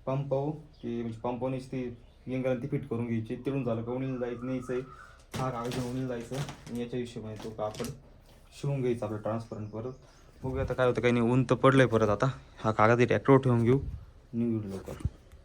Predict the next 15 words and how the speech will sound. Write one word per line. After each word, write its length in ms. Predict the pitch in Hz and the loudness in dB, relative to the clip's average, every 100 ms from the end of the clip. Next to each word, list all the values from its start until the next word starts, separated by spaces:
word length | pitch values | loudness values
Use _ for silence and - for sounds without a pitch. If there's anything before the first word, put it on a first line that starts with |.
| - - - - - - - - - - | -20 -20 -20 -20 -20 -18 -20 -20 -12 0
कागद 240 | 127 143 | 6 8
घेतला 220 | 139 139 143 | 8 10 8
ट्रॅक्टरवर 260 | 120 120 | 8 4
ठेवून, 120 | 120 | 4
बघू 120 | 117 135 | 4 4
शकता, 280 | 131 - 151 | 2 0 2
दोरीनं 440 | 131 131 135 127 | 4 6 6 8
बांधून 300 | 135 147 156 | 8 10 8
घेऊ 120 | 139 | 8
म्हटलं 240 | 123 107 107 | 6 4 6
पॅक, 220 | 135 - | 6 6
परत 800 | - - - - - - - 139 | -10 -12 -12 -12 -14 -16 -6 0
कुठं 160 | 127 | 4
राहणार 240 | 131 139 127 | 8 8 8
नाही. 220 | 127 | 6